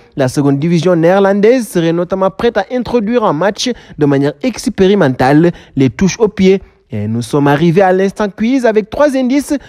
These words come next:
pour connaître notre joueur mystère du jour. Le premier indice, j'ai vingt-trois ans et j'ai été formé au Real de Madrid.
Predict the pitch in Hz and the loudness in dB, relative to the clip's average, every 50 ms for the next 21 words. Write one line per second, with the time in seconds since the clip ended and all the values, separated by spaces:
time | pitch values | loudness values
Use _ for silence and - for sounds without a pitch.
0 | - - - - 180 175 - 208 196 190 202 247 240 - 240 226 208 202 - 180 | -20 -8 -4 -2 -2 0 0 0 2 2 2 0 0 0 2 2 2 2 0 0
1 | 175 165 165 208 233 220 202 202 208 208 190 - - 226 254 254 233 202 208 185 | -2 0 2 2 2 2 2 0 -2 -4 -2 -2 0 0 0 0 0 -2 -2 -2
2 | 151 170 202 233 247 262 254 247 - - - - - - 220 254 269 - - 233 | -4 -4 -2 2 2 2 2 2 -2 -10 -20 -12 -6 -2 -2 -2 -2 -2 -2 -2
3 | 214 202 202 180 160 160 180 233 233 - 269 262 254 - - _ _ _ 147 143 | 0 2 0 0 0 0 -2 -2 -2 -2 -2 -2 -2 -4 -8 _ _ _ -2 0
4 | 143 135 131 139 139 143 - - 160 170 170 160 170 185 202 233 240 - - 147 | 0 0 0 0 -2 -4 -4 0 2 2 2 2 2 0 0 0 -2 -2 -2 -2
5 | 131 120 147 147 147 147 - 156 160 151 - 196 190 185 190 196 214 240 247 220 | 0 2 2 0 0 0 -2 -2 -4 -2 0 0 0 2 2 2 4 2 2 2
6 | 233 175 160 160 185 190 196 190 208 247 233 233 214 185 165 143 127 135 143 165 | 2 2 2 2 2 2 4 4 2 2 2 0 0 0 0 0 0 0 -2 -2
7 | 185 175 185 202 | 0 2 2 0